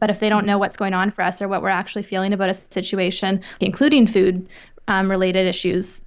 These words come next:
Speaker 1: then they can't support us and help through it. So
Speaker 2: I am the queen of discomfort. I love
Speaker 1: <laughs>
Speaker 2: immersing myself in new environments. I've, and not always. A couple
Speaker 1: Yeah.
Speaker 2: years ago,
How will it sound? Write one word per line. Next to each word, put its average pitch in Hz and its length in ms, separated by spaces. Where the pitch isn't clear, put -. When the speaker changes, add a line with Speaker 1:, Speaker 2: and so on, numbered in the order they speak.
Speaker 1:
then 190 240
they 190 120
can't 190 320
support 180 300
us 180 140
and 190 100
help 170 380
through 180 220
it. - 180
So 175 320
Speaker 2:
I 202 140
am 240 120
the 254 80
queen 185 680
of 185 160
discomfort. 185 720
I 202 180
love 170 760
Speaker 1:
<laughs> - 40
Speaker 2:
immersing 175 680
myself 170 460
in 175 60
new 165 100
environments. 165 420
I've, 220 160
and 240 100
not 311 200
always. 208 560
A - 40
couple 226 100
Speaker 1:
Yeah. 196 100
Speaker 2:
years 262 200
ago, 180 520